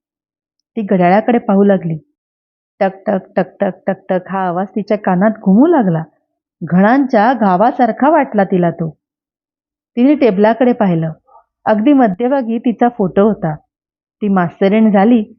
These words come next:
त्यावेळी तिने मुद्दाम काढून घेतला होता तो. उजव्या हातातल्या जाळीदार पिशवीतून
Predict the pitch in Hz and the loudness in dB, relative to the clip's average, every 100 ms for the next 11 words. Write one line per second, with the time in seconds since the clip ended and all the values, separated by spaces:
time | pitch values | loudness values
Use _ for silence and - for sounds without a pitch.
0 | _ 208 214 240 254 254 254 202 170 226 | _ 0 2 0 2 2 2 2 0 0
1 | 254 240 202 190 185 170 165 170 156 165 | 2 0 2 0 0 -2 -2 -2 -6 -8
2 | 165 _ _ _ _ _ _ _ 190 190 | -10 _ _ _ _ _ _ _ -6 0
3 | 190 190 185 185 185 185 170 175 175 190 | 2 2 0 -2 0 0 2 0 2 2
4 | 208 196 - 196 196 214 185 | 0 -2 -2 -2 0 0 0